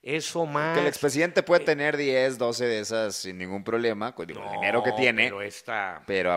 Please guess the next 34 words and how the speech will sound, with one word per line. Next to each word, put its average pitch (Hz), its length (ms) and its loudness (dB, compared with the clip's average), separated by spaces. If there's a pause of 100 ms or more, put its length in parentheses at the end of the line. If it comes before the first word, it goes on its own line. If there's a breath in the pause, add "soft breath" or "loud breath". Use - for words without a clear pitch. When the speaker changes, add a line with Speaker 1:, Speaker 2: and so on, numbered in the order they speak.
(100)
Speaker 2:
algo 113 220 2
debe 101 160 0
tener, 123 300 -6
algo 90 200 -4
Speaker 1:
esta, 113 140 -2
Speaker 2:
especial. 110 240 -2
Speaker 1:
esta. 101 400 -10 (220 soft breath)
Pero 170 160 6
ya 233 120 6
me 254 120 4
lo 247 80 10
empiezan 233 340 4
a 233 60 6
vincular. 180 680 6 (120)
Speaker 2:
En - 120 -14
Estados 101 260 -6
Unidos 98 300 -8
con 92 120 -8
Speaker 1:
Eh, 127 60 0
Speaker 2:
lavado 127 180 0
de 101 40 -4
dinero. 87 240 -10 (680)
Speaker 1:
Exactamente, 117 640 -8
con 113 160 -8
el 113 80 -2
lavado 131 240 6
de 160 60 8
dinero. 135 360 4 (420 soft breath)
El 139 200 2
abogado 151 800 8
que 156 120 2
detuvieron 143 800 6
en 143 140 2
Polanco, 135 720 4